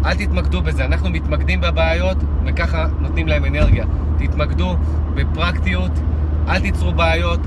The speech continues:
רוב הבעיות, ברגע שאנחנו אומרים לעצמנו, "אני יוצר את הבעיה הזאת", בתכלס אין לי בעיות, זה בולשיט, אין לי שום בעיה. קדימה,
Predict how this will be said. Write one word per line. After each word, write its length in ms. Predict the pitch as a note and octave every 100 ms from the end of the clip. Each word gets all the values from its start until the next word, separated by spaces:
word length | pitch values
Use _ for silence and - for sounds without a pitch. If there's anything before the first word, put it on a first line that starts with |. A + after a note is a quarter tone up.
| - -
רוב 200 | F3 F#3
הבעיות, 540 | F3 E3 E3+ F#3 E3+
ברגע 300 | - D3+ E3
שאנחנו 320 | E3+ - E3 D3+
אומרים 240 | D3+ E3
לעצמנו, 520 | D#3 - D#3+ D#3+ D3+ D3 -
"אני 160 | C#3+ F#3
יוצר 240 | G3 G3
את 100 | F3+
הבעיה 340 | D#3 D3 C3+
הזאת", 200 | B2+ A2+
בתכלס 500 | A2 - F#3 G3+ F#3
אין 80 | F#3+
לי 100 | F#3
בעיות, 420 | D3+ D3 E3+ D3
זה 100 | -
בולשיט, 400 | - - - -
אין 120 | D#3 F3+
לי 80 |
שום 260 | E3+ F#3 D#3
בעיה. 380 | C#3+ D3+ E3+ D3+ - - -
קדימה, 380 | C#3 F3+ F#3